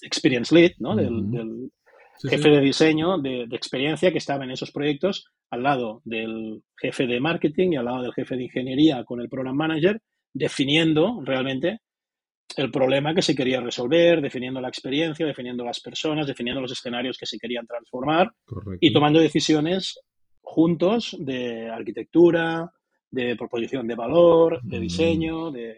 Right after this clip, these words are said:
Speaker 1: de
Speaker 2: O sea, ya estaba en el mismo nivel de los ingenieros un poco ya, ¿no? Para discutir la cosa.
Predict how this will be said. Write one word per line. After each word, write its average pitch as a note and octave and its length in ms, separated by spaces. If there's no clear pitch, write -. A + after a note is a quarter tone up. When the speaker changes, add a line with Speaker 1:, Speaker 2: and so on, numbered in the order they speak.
Speaker 1:
de A2+ 560
Speaker 2:
O A2+ 60
sea, B2 160
ya B2 120
estaba B2+ 720
en B2+ 140
el C3 80
mismo C3+ 300
nivel A#2+ 340
de A2 120
los A2 200
ingenieros G#2 500
un G2 120
poco F2+ 280
ya, F2 200
¿no? F#2+ 180
Para F2 160
discutir F2 440
la E2+ 100
cosa. E2 340